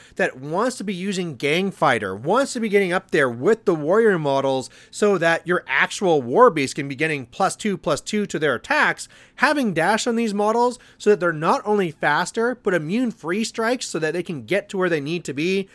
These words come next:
Again, a very nice rule to have. Hell, even in something where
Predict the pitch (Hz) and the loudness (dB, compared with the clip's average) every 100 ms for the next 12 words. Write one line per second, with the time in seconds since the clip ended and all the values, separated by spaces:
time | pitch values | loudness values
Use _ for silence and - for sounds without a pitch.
0 | - - 185 147 202 165 92 - - 147 | -20 -6 -6 2 2 2 -2 -16 -8 -8
1 | 104 107 156 190 196 156 156 160 - 120 | -6 -4 0 0 0 -2 -2 -4 -8 -6
2 | 110 107 107 - 262 104 73 _ - - | -4 -4 -8 -4 -4 -4 -8 _ -20 -20
3 | _ 165 147 - 320 - 208 330 381 339 | _ -20 -12 -8 -8 -8 0 0 2 -2
4 | 277 247 269 262 202 190 196 | -2 -2 -2 -2 0 2 2